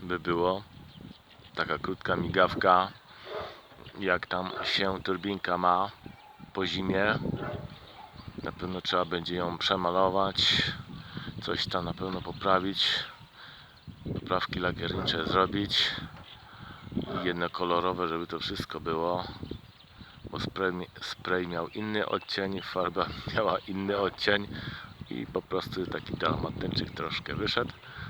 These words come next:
ale tak nie widać, no. Akurat w tym momencie tego nie widać,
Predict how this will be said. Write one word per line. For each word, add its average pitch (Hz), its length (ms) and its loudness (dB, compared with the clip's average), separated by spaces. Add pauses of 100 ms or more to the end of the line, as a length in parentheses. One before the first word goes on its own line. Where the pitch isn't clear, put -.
(240)
ale - 240 0
tak 92 240 -4
nie 101 120 0
widać, 98 460 -2
no. - 80 -10 (1000)
Akurat 50 300 -8
w - 340 -10
tym 92 240 -2 (1500)
momencie 87 480 -2
tego 85 360 -2 (220)
nie 90 120 -2
widać, 85 500 0